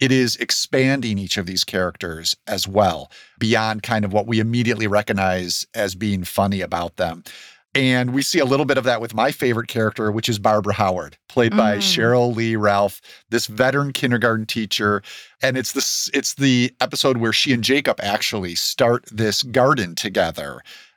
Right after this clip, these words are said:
Speaker 1: a vegetable garden to supplement the kids' meals. And it's an uncharacteristic episode for her because usually she doesn't try to rock the boat. She's been there for a long time. She knows what change is possible, what change isn't possible. Jacob kind of drags her into this scheme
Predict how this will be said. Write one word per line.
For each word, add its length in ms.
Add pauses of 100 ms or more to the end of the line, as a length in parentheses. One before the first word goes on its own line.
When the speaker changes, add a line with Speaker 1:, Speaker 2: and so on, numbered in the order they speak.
(160)
Speaker 1:
a 80
vegetable 480
garden 240
to 60
supplement 580
the 60
kids' 420
meals. 600 (380)
And 240
it's 160
an 200
uncharacteristic 920
episode 400
for 140
her 160
because 340
usually 360
she 200
doesn't 280
try 240
to 80
rock 280
the 120
boat. 260
She's 220
been 240
there 220
for 200
a 60
long 240
time. 260
She 220
knows 280 (280)
what 180
change 360
is 120
possible, 480
what 140
change 320
isn't 260
possible. 560 (360)
Jacob 420
kind 180
of 60
drags 400
her 100
into 240
this 160
scheme 580